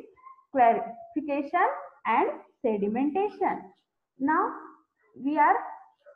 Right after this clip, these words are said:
going to see the first process of coagulation, that is a feeding. Now see what is a feeding. Feeding means the, to feed the coagulant to the water. There is a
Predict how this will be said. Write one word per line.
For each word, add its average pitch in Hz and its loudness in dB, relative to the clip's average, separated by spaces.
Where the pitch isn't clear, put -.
going 254 0
to 370 0
see 311 -2
the 233 -6
first 311 0
process 339 -4
of 381 8
coagulation, 247 0
that 196 -2
is 208 -6
a 381 4
feeding. 349 4
Now 285 4
see 233 0
what 233 -2
is 269 -2
a 330 -2
feeding. 370 2
Feeding 269 0
means 311 2
the, 339 8
to 320 -4
feed 392 4
the 381 8
coagulant 247 0
to 233 -6
the 240 -2
water. 320 4
There 226 0
is 226 -8
a 392 4